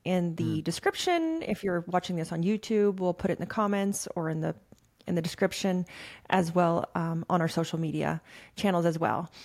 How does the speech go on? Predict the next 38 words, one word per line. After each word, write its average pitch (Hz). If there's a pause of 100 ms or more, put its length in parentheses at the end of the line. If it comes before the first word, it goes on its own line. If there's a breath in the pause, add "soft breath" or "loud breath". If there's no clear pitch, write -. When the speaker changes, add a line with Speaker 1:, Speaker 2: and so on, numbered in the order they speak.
(140)
Speaker 1:
So 233
speaking 320
of 302
social 202
media, 185
so 214
if 247
you're 247
listening, 247 (680 loud breath)
um, 202
you 220
can 254
find 233
more 233
information 202
out 180 (840)
about 208
the 226
art 196
of 190
transformational 190
le-, -
ooh, 233
the 196
art 208
of 202
transformational 196
leadership, 233 (560 loud breath)
um, 214
on 254
my 233
personal 240
social 220
media 190
channels. 208 (360 loud breath)
Um, 180
my 185
name, 185